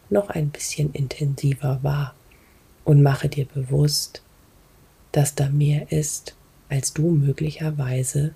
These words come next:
bisher wahrgenommen hast. Atme tief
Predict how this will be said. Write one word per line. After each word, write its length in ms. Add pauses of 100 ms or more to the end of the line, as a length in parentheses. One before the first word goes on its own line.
(260)
bisher 600
wahrgenommen 640 (120)
hast. 360 (3750)
Atme 440
tief 720